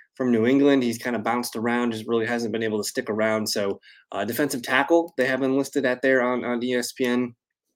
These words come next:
I just think, uh, getting that left defensive end to pair with Josh Allen should be a lot of fun. So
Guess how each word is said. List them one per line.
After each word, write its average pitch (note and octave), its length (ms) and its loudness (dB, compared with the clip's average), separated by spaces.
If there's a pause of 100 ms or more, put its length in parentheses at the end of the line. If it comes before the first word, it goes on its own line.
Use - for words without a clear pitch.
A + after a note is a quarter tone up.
(240)
I A2+ 60 -4
just A#2+ 240 0
think, A#2+ 220 2 (380)
uh, A#2 160 0
getting G3+ 260 12
that D#3+ 160 6
left D3 200 0
defensive C#3+ 380 2
end C3 220 4
to B2 80 -4
pair C3 380 0
with B2 180 0
Josh A#2+ 320 -4
Allen A#2 300 -2
should B2+ 160 0
be C3 60 6
a A#2 60 4
lot A#2 200 0
of A2 80 -6
fun. A2 240 0
So G2+ 320 -2